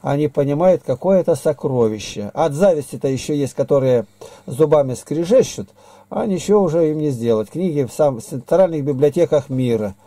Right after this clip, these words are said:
находятся. Вот теперь мы ещё раз посмотрим другие фотографии.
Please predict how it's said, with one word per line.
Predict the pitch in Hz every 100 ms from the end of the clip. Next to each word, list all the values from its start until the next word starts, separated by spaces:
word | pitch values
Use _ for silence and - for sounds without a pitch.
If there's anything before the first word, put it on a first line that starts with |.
| - - -
находятся. | 120 113 123 107 104 - - - _ _ _ _ _ _ _ -
Вот | - 151 -
теперь | 135 135 117 98 _ _ _ _
мы | - 127
ещё | 117 95 101 - 117
раз | 113 -
посмотрим | 110 - 117 113 107
другие | 107 107 120 147
фотографии. | 143 147 139 139 143 139 139